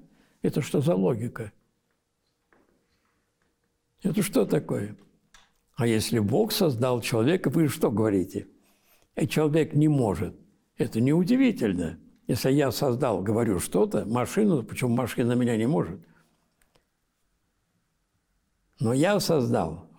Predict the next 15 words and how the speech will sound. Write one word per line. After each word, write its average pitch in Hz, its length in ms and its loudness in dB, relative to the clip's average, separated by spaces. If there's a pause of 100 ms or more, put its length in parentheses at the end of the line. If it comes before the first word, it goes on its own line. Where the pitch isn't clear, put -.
(120)
уже, 87 360 -12
с-, - 240 -16 (100)
если - 180 -6
машину 120 500 -2
создал, 87 540 -6 (560)
машина 113 380 0
меня 170 140 2
не 190 100 2
может. 104 480 -4
Так - 200 -2
и 202 60 2
здесь 131 220 0
Бог 120 280 0
создал 131 580 -2
человека. 131 680 -4